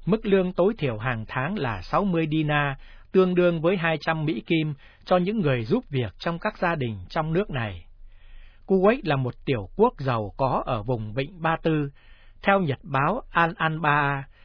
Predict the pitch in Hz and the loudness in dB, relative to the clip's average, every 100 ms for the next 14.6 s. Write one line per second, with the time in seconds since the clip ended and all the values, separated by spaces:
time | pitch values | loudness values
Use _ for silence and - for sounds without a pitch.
0 | - - 185 214 185 180 160 135 - 135 | -10 4 4 6 6 6 2 -2 -2 -4
1 | 101 135 131 117 131 120 - 180 196 226 | 0 -2 -2 -2 -4 -2 0 2 4 2
2 | - 156 170 147 156 170 208 - - 180 | -6 2 4 4 2 2 -2 -4 -4 2
3 | 160 165 202 - 170 151 147 139 151 147 | 2 2 -2 -6 -2 -2 -2 -2 0 2
4 | 143 139 127 - - - 143 151 143 196 | 2 0 -4 -14 -20 -10 0 2 4 2
5 | 202 143 135 127 127 131 135 147 139 135 | 2 -2 -2 0 -2 -2 -4 0 -2 -2
6 | - - 180 233 175 147 135 247 233 202 | -14 -6 -2 0 0 -2 0 -2 0 0
7 | 190 160 113 87 - 175 226 135 110 117 | 2 0 -4 -6 -2 -2 0 -4 -4 -4
8 | 120 110 127 160 226 135 117 120 107 202 | -4 -4 -4 -4 -2 -4 -4 -4 -2 -4
9 | - 143 104 - - - - 139 127 - | -2 -2 -2 -8 -20 -20 -4 0 0 0
10 | 208 202 143 104 - 147 208 - 170 202 | 0 0 -2 -4 -2 0 0 2 2 4
11 | 170 156 156 147 143 135 - - - - | 0 0 0 0 -2 -4 -8 -20 -20 -20
12 | - - - 170 160 160 147 185 233 247 | -20 -18 -2 0 2 -2 -2 -6 -2 -4
13 | 196 143 123 - 107 - 233 - 160 143 | 0 -2 0 -4 -6 -2 -4 -2 -4 -2
14 | 135 - 147 135 135 120 | -6 -4 -6 -2 -2 -2